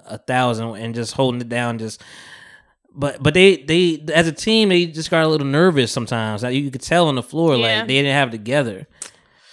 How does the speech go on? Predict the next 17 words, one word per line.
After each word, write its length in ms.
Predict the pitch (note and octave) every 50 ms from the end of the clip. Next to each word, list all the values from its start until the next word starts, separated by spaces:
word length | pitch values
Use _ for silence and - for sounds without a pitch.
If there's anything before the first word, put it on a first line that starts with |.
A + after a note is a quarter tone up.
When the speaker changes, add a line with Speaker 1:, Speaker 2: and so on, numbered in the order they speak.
| - -
Speaker 1:
And 80 | B2 C3
I 80 | C#3+
was 160 | D3 D3 D3 C#3+
just 100 | C#3 C3+
like, 180 | C3+ C3 B2
"Damn, 360 | - C#3 C#3+ C3 A#2 A2 G#2+
man, 120 | A2 A2 A2+
I 40 | B2
really 180 | B2+ B2+ B2+ B2+
wanted 180 | B2 A#2+ A#2
the 40 | A2+
Bucks 300 | G#2 A2+ A#2 A2 - -
to, 160 | - A2+ A2
to 160 | F#2 - A2
get 180 | G2+ A2+ A2+ G2+
there," 160 | - A2 G#2+
'cause 320 | - - B2 A#2+ B2+ C3+